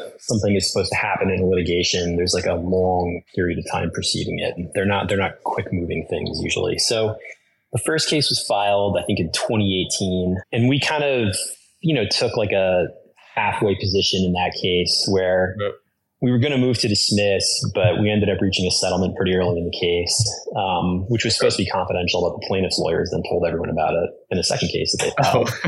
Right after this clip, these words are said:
Speaker 2: Oh. <laughs> Okay.
Speaker 1: <laughs> So they settled the first case,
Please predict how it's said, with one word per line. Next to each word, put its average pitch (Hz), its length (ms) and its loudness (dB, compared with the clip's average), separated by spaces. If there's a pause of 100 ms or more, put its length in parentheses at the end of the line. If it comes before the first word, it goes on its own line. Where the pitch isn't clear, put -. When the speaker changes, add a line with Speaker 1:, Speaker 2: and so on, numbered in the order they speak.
(180)
Speaker 2:
Oh. - 160 -4 (320)
<laughs> - 680 -2
Okay. - 300 0
Speaker 1:
<laughs> - 1000 -4 (280)
So - 120 -2
they 143 100 2
settled 254 340 0
the 220 140 0
first - 320 0
case, - 560 -2